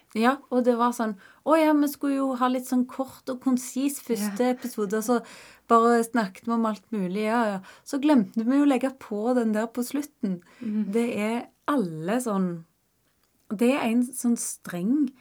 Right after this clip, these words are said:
Speaker 1: stemme som følger med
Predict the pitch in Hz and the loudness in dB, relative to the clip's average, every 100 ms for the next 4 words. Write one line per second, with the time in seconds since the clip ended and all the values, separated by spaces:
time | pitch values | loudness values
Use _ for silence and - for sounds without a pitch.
0 | _ _ _ _ _ - - 269 175 151 | _ _ _ _ _ -16 -2 2 2 -2
1 | 196 254 247 240 226 233 196 175 190 233 | -6 -4 -4 -2 -2 0 -2 -2 -4 -4
2 | 254 247 | -4 -6